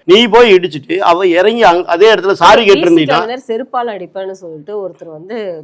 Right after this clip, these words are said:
Speaker 2: பேசி காணொளி வெளியிடுறாரு. அப்படி இருக்கும் பொழுது ஒரு தலைவராக அது வந்து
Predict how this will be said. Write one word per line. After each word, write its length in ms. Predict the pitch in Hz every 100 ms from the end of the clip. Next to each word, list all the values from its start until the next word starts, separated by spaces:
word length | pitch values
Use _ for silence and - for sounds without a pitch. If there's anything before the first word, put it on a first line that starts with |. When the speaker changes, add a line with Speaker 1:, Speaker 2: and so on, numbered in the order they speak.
| _
Speaker 2:
பேசி 320 | 185 196 226 208
காணொளி 320 | 170 185 151 147
வெளியிடுறாரு. 480 | 151 147 147 143 120
அப்படி 420 | - - - 240 226
இருக்கும் 340 | 247 - 240
பொழுது 400 | 180 160 202 220
ஒரு 180 | 175 160
தலைவராக 640 | 160 185 214 196 208 254
அது 120 | 208
வந்து 400 | 175 170 240 294